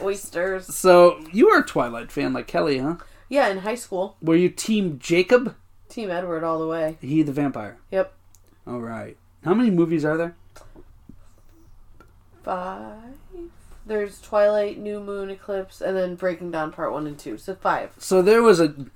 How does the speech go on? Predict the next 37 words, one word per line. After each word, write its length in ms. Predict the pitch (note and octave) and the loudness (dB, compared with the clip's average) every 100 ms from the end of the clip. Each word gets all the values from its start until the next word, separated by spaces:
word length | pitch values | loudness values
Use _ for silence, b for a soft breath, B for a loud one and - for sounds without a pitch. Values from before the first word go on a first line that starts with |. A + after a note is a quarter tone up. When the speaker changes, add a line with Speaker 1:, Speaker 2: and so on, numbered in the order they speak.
| - | 0
Speaker 1:
But 80 | F#3+ F#3 | 2 4
Speaker 2:
of 40 | |
Speaker 1:
there's 220 | D#3+ D#3+ | 2 0
four 280 | - G#3 G3 | -4 0 0
books. 360 | F3 - - - | 0 -6 -6 0
Speaker 2:
In 80 | |
the 100 | F3 | 6
last 240 | G3+ G#3+ - | 6 6 4
few 140 | E3+ | 2
days, 220 | E3+ E3 | 4 4
there's 140 | C#3+ C3+ | 2 -2
been 240 | C3 D#3 | -2 0
news 180 | C#3+ D3+ | 2 0
coming 180 | - C#3 | 0 -4
out. 80 | B2+ | -4
They're 80 | B2+ | -6
coming 240 | D3 C#3+ | -2 0
out 100 | C#3 | 0
with 100 | C3+ | -2
more 200 | C#3 C#3 | -2 -2
books. 360 | B2+ C3+ D#3+ G#3+ | -2 -6 -8 -4
Speaker 1:
Yeah, 260 | A3+ A3+ G3+ | -2 0 -2
Speaker 2:
I 40 | |
Speaker 1:
Stephanie 280 | - D3 - | -4 -2 2
Speaker 2:
saw 160 | E3+ | 4
that. 160 | D#3 D3+ | 4 4
Speaker 1:
Meyer 360 | A#3+ A#3+ A#3 A3+ | 2 -2 -6 -10
is 80 | G#3+ | -12
coming 360 | - A3+ A3+ | -14 -12 -10
out 280 | G#3+ G3+ - | -8 -8 -8
with, 360 | F#3+ F#3 F#3 F#3 - | -2 0 0 -4 -16
she 180 | - | -16
basically 800 | A3 C#4 D4+ C4 B3+ A#3 A3 G#3 | -8 -2 -2 -2 -10 -8 -8 -8
rewrote 720 | F3+ G3+ A3 A#3 G3+ G3 G3+ - | -12 -10 -10 -10 -4 0 -2 -4
the 80 | E3+ | -14
first 440 | - F#3 F#3 - | -6 -6 -6 -6
book 400 | F3+ F3 G3+ - | -4 -4 -6 -14